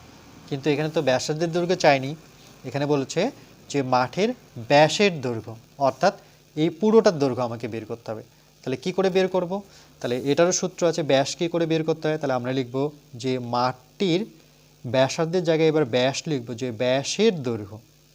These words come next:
ব্যাসের দৈর্ঘ্য। সূত্রটা কি? সূত্রটা হচ্ছে দুই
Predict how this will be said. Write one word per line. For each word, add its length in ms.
ব্যাসের 640
দৈর্ঘ্য। 420
সূত্রটা 500
কি? 240
সূত্রটা 480
হচ্ছে 220
দুই 600